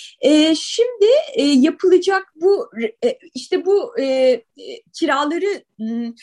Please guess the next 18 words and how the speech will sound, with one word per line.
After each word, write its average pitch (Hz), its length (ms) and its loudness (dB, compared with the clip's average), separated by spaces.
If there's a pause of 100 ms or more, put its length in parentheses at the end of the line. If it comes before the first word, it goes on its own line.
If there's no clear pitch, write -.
(160)
makul 277 460 -4
bir 349 60 -4
seviyede 240 760 -4 (160)
durmasını 254 500 -8
isteyenler, 226 760 -6
barınma 277 380 -2
hakkını 285 380 -6
savunanlar, 240 680 -6 (680)
bu 254 180 0
şirketlerin 370 800 0 (160)
ellerindeki 359 680 4 (140)
konutların 370 760 2 (520)
kamulaştırılmasını 440 1040 0
istiyorlar. 190 640 -2
Elinde 349 400 0
üç - 360 -6
binden 277 360 -2
fazla, 269 600 -4